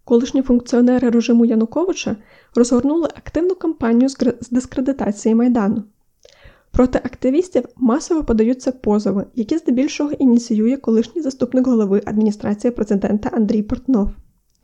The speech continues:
Один із найпоказовіших проти Тетяни Чорновол, колишньої депутатки від Народного фронту, яку намагаються звинуватити у вбивстві співробітника Офісу партії регіонів у лютому дві тисячі чотирнадцятого року.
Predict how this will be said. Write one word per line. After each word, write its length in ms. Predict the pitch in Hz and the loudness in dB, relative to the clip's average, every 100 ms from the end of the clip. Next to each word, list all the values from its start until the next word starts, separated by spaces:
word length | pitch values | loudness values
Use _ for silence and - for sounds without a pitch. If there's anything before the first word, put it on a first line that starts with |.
| - _ - _ _ - | -20 _ -20 _ _ 0
Один 280 | 226 311 359 | 4 4 2
із 120 | 294 | 0
найпоказовіших 800 | 294 294 294 277 294 285 - 196 - - | 0 0 -4 -2 0 -2 -4 -4 -4 -4
проти 320 | - 233 302 311 | 0 0 0 -4
Тетяни 380 | 214 214 226 | -4 2 2
Чорновол, 640 | 247 285 285 277 226 202 - _ _ | 2 -2 -2 2 2 0 -4 _ _
колишньої 420 | 202 214 208 233 | 0 0 2 2
депутатки 560 | 214 208 202 247 - 311 | 2 -2 -4 -6 -6 -4
від 120 | 262 | 0
Народного 460 | 220 202 214 233 254 | 0 2 2 2 -2
фронту, 460 | - 240 202 - - _ _ _ _ - | -2 -2 -2 -6 -14 _ _ _ _ 0
яку 580 | 240 - - 370 415 359 | 0 0 -2 0 0 2
намагаються 520 | 220 233 285 320 277 | 2 2 -2 -4 -2
звинуватити 580 | 233 220 226 254 294 - | 0 2 0 -4 -6 -4
у 60 | |
вбивстві 520 | 233 214 247 - - 311 | -6 0 0 0 -6 -6
співробітника 800 | - 240 208 240 233 247 - - | -2 0 2 0 -2 -4 -6 -4
Офісу 380 | 254 262 - 294 | -2 0 -4 -8
партії 420 | - 208 - 202 | -4 -6 -2 0
регіонів 480 | 202 202 196 254 294 | 0 0 2 0 -2
у 80 | 240 | -2
лютому 320 | 208 202 220 | -2 0 0
дві 120 | 254 254 | 0 -2
тисячі 340 | 226 - 262 | -6 -6 -10
чотирнадцятого 800 | - 240 220 185 - 208 233 214 | -8 -2 0 -2 -4 -8 -4 0
року. 400 | 190 180 - | -2 -4 -10